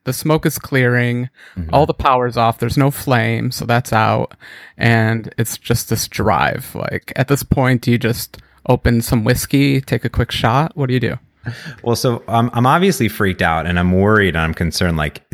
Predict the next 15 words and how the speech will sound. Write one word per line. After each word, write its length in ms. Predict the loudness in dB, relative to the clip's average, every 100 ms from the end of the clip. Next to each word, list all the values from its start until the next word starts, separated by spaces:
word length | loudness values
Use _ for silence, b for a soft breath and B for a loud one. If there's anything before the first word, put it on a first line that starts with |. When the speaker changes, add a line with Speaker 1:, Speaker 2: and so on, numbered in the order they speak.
| -6
Speaker 2:
is 260 | 2 4 4
this 200 | 2 2
machine 340 | 2 2 0
that's, 160 | 0 -2
like, 140 | -4
thousands 480 | -2 -2 0 -2 -2
of 80 | -2
dollars 760 | 0 0 -2 -4 -6 -6 -6 -8 _ -12
at 260 | 0 0
the 80 | 2
time 260 | 0 2 2
of 100 | 0
Speaker 1:
<laughs> 20 |
Speaker 2:
construction 640 | -2 0 2 0 0 0
Speaker 1:
Toast, 340 | 0 -2 -12